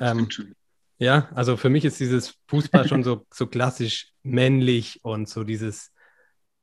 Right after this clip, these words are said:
Speaker 1: also man
Speaker 2: Mhm.
Speaker 1: darf eigentlich keine
Speaker 2: Ellbogen.
Speaker 1: Schwächen haben und sowas. Ich meine,
Speaker 2: Mhm.
Speaker 1: du hast da natürlich einen viel, viel besseren Einblick. Ähm,
Speaker 2: Mhm.
Speaker 1: ist das immer noch so oder tut sich da auch was? Kannst du das
Speaker 2: <clears throat>
Speaker 1: irgendwie noch, noch sagen?
Speaker 2: Ich glaub schon, dass es da ganz viel tut. Ähm,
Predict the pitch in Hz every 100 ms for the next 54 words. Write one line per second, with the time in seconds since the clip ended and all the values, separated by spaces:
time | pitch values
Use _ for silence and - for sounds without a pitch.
0 | _ - 113 113 104 104 117 120 135 135
1 | 120 123 123 135 - 113 113 117 117 113
2 | 120 117 117 113 117 123 - 113 101 123
3 | 123 _ - 120 120 113 113 107 107 _
4 | 180 180 117 107 113 110 107 104 120 120
5 | 127 - - - _ _ 120 110 104 107
6 | - _ _ _ _ 147 - 151 - 160
7 | 165 180 175 175 185 160 139 131 143 -
8 | 143 131 113 107 113 107 - 120 - 156
9 | - - 131 127 127 120 - _ 123 117
10 | - 117 131 151 170 175 165 165 143 127
11 | - 143 135 139 147 143 - 143 - 170
12 | 170 - - - - _ 135 127 127 131
13 | -